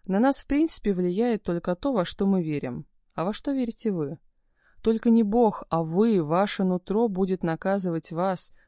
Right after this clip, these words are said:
потому что оно не может иначе. У него такая программа, и оно должно так делать.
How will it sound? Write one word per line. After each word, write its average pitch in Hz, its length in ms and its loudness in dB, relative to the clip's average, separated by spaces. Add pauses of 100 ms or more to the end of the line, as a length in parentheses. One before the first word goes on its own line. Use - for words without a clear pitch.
потому 147 320 -4
что - 220 -4
оно 170 200 0
не 247 160 2
может 170 400 -4
иначе. 139 480 -6 (460)
У - 20 -2
него 220 220 0
такая 214 320 -2
программа, 202 640 2
и 175 100 -4
оно 180 220 2
должно 196 460 0
так 208 200 -2
делать. 165 500 -6